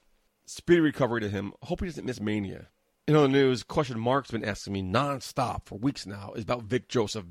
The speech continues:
Mark Schwann is a big fan of Vic Joseph. Mark Schwann has loved his commentary style. Mark Schwann has kind of used it as a template for his commentary style.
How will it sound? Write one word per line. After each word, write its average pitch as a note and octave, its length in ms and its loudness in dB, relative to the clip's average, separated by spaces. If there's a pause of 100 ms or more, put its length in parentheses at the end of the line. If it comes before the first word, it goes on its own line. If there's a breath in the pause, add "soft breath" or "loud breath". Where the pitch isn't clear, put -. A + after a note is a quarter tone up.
(140)
Mark E3+ 240 2
Schwann A2+ 540 0 (380)
is - 40 -12
a G#2+ 60 -4
big G2+ 240 2
fan C3+ 240 2
of G#2 100 -2
Vic G#2 160 -6
Joseph. - 540 -8 (260)
Mark B2+ 220 -2
Schwann A#2 320 -2
has F#2+ 140 -6
loved G#2+ 320 2
his G#2 100 -10
commentary F#2+ 460 -4
style. F2+ 320 -8
Mark G2+ 240 -6
Schwann G2 280 -4
has F2 120 -8
kind G2+ 280 -6
of F#2 200 -8 (320)
used B2+ 500 0
it A2+ 240 0
as G2 220 -2
a F#2 260 -4 (380)
template C#3 420 0
for F#2+ 80 -8
his C#3+ 280 0
commentary F#2 500 -4
style. D#2+ 400 -10